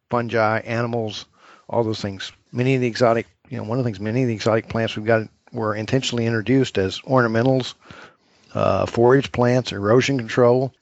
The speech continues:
and they've since naturalized and spread unimpeded across our nature, our native areas without any, anything that poses a control to them.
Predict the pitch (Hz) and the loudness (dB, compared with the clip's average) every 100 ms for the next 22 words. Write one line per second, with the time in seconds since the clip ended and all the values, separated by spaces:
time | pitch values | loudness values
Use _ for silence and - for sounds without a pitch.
0 | _ 113 117 113 117 123 113 - _ _ | _ -6 -4 -2 0 -2 -4 -14 _ _
1 | - 131 139 - - - - 107 120 - | -2 0 0 -2 -14 -14 -6 0 0 2
2 | 120 120 131 131 - 104 - 113 117 113 | 2 4 4 2 -2 -8 -2 4 4 2
3 | - 120 131 113 135 127 110 - 117 117 | -2 -2 0 0 2 2 0 -2 -2 -2
4 | 117 110 110 117 - 110 - - 110 110 | -4 -4 -4 -4 -6 -10 -12 -12 -6 -2
5 | 113 131 113 113 110 107 110 113 120 120 | 0 2 2 2 0 -2 0 0 2 0
6 | 110 101 _ - - - _ - 135 156 | -2 -8 _ -20 -20 -20 _ 0 4 6
7 | - 143 127 - - 127 113 107 - 117 | 6 4 2 -2 2 2 2 -4 -6 -6
8 | - 139 131 110 - 104 90 76 | 0 2 2 -2 -6 -8 -8 -10